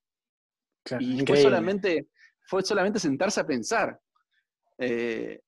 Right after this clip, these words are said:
Speaker 2: así que nada, y pasó esto, ¿viste? De, de que me devolvía todo el tiempo. Yo hacía pan y era satisfacción, satisfacción, satisfacción. Me forzaba, leía una página de un libro,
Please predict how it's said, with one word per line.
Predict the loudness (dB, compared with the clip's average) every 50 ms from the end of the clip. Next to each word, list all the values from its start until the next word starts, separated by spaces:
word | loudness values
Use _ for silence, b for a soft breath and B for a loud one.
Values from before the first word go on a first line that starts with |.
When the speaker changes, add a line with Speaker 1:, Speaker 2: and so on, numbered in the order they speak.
| _ _ _ _ _ _ _ _ _ _ _ _ _ -8
Speaker 2:
así | -8 -8 -6 -8 -10 -6
que | -2 -2 0 0 2 0 0 0
nada, | 0 0 0 2 2 0 0
y | 0 -2 -4 -4
pasó | -6 -8 -6 -2 -2 0
esto, | 0 -2 -4 -4 -6 -4
¿viste? | -4 -4 -2 -2 -2 -2 -2 -4 _ _ _
De, | _ -8 -6 -6 -4 -6 -6 -8 -10 -12 -16 _ _ _ _ _ _ _ _ _ _
de | _ -10 -10
que | -6 -4 -4 -4 -6 -8 _ _ _ _ _ _ _ _ _ _ _ _ _ _ _ _ -8
me | -4 -2 -2 0
devolvía | 0 0 0 0 0 0 -2 -2 0 0 2 2 0 0 -2
todo | -2 -2
el | -2 -2
tiempo. | -2 -2 -2 -2 -2 -4 -8
Yo | -8 -8 -6
hacía | -4 -4 -4 -2
pan | -2 -2 0 0 0 -2 -4 -6 -6
y | -4 -2
era | 0 0 -2
satisfacción, | -2 -4 -8 -8 -8 -16 -16 -12 -8 -4 -4 -4 -6
satisfacción, | -8 -14 -20 _ -14 -14 -8 -4 -4 -4 -4
satisfacción. | -4 -10 _ _ -14 -14 -8 -4 -4 -4 -4 _ _ _ _ _ _
Me | -10 -10 -6
forzaba, | -4 -4 -4 -4 -2 0 0 0 0 -2 -4
leía | -4 -2 0 0 2 2 2 2 0 0
una | 2 0 0 0
página | -2 -4 -4 -4 -4 -2
de | -2
un | 0 0 0
libro, | 0 0 0 0 -2 -2 -2 -6